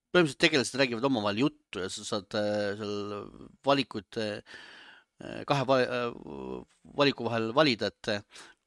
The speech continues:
kumma variandi sina võtad. Ja siis, äh, sellest sõltuvalt, äh, võib mä-, mängus mõned asjad muutuda.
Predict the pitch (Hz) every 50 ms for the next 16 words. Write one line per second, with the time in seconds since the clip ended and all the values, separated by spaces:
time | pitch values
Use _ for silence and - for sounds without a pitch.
0 | _ _ _ - 127 127 117 107 107 110 117 123 123 110 110 107 131 123 110 117
1 | 127 - - 104 95 - - - - - _ _ _ _ _ _ - - - -
2 | - - - - - - - - 107 107 107 107 113 113 - - - - 110 104
3 | - - - - - - - - - _ - - - 127 117 113 - - - 135
4 | 120 - - 120 107 104 - - 120 110 110 110 110 110 113 113 120 123 120 120
5 | 120 - - - 127 127 123 120 113 - - 120 117 113 113 113 95 92 123 127
6 | 120 120 117 123 127 117 113 123 120 - 127 135 170 175 - - - 113 107 110
7 | 104